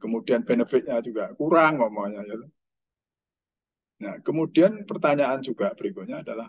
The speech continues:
"Areas of your business that need improvement." Kira-kira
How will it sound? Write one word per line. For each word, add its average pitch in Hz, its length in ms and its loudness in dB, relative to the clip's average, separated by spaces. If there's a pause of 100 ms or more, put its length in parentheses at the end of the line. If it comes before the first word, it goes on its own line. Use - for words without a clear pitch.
(140)
"Areas 123 640 2
of 127 220 -2
your 117 260 2
business - 800 -8
that - 160 -2 (140)
need 120 260 -4
improvement." 101 640 -10 (880)
Kira-kira 165 720 2